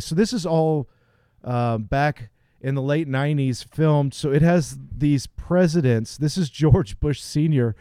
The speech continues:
but it was this nineties style video edit where the presidents would just morph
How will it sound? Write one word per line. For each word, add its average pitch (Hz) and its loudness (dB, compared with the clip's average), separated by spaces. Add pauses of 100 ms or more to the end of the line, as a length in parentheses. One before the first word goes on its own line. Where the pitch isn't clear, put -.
(320)
but 143 2
it 160 6
was 143 2
this 147 0
nineties 165 0
style 165 2 (240)
video 147 2
edit 131 0
where 127 -2
the 127 -4
presidents 160 -4
would 139 -4
just 120 -6
morph 131 -2